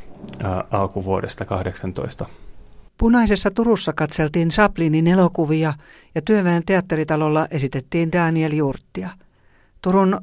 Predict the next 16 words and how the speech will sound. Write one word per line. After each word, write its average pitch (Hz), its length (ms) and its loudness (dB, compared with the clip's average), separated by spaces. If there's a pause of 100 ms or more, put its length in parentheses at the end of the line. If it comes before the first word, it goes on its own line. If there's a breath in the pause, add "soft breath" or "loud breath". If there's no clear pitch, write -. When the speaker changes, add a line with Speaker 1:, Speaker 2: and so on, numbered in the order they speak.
(100)
Speaker 2:
Vartiovuorenmäen 156 920 2
tähtitorni 147 640 0
oli 151 140 -2
Smolna, 170 640 2 (580 soft breath)
jonka 151 500 2
läheisyydessä 170 680 2
ei 165 120 2
ampumisen 156 580 0
uhalla 147 420 0 (120)
saanut 147 360 -6
liikkua. 143 480 -6 (920)
Lukiolaispoika 185 1000 4
Martti 196 400 2
Haavio 196 440 2
kirjoittaa 156 580 -2
päiväkirjassaan 156 1040 0